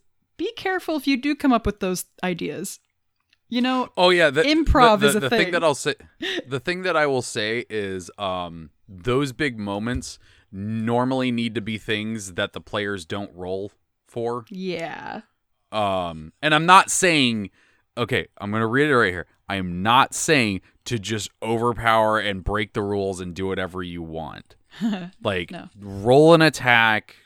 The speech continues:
Speaker 2: do that. But yeah, I highly, I, I, I don't recommend doing the saving thing, even though I used it as an example earlier. Because yeah, y-, there's a chance it doesn't happen.
Speaker 1: Mm-hmm.
Speaker 2: Um,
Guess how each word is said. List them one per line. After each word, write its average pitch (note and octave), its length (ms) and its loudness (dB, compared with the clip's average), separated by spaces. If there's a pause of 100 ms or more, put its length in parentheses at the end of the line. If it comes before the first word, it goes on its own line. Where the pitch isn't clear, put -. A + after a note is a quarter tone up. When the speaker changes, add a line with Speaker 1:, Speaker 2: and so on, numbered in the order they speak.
(140)
Speaker 2:
do A2 220 -6
that. A2 240 2
But A#2 200 -2
yeah, A#2+ 160 4 (360)
I C#3+ 180 6
highly, D3+ 680 4
I, B2 260 -2
I, B2 40 4 (140)
I A#2+ 100 -2
don't C#3 220 2
recommend A#2+ 560 0
doing A2 280 -2
the G2 80 -8
saving G#2 460 -4
thing, G2+ 220 -8
even F#2 180 -8
though E2+ 120 -8
I E2 60 -8
used D#2 240 -12
it C#2 40 -14
as D2 100 -16
an D2+ 80 -16
example D2 320 -14
earlier. D#2 240 -12 (180)
Because C3+ 260 -2
yeah, C3+ 180 2
y-, F#2+ 240 -10 (240)
there's B2+ 320 -4
a A2+ 80 -8
chance A#2 340 -6
it F#2 100 -8
doesn't F#2+ 280 -6
happen. F2 580 -4 (220)
Speaker 1:
Mm-hmm. G3+ 540 -8
Speaker 2:
Um, E2+ 600 -4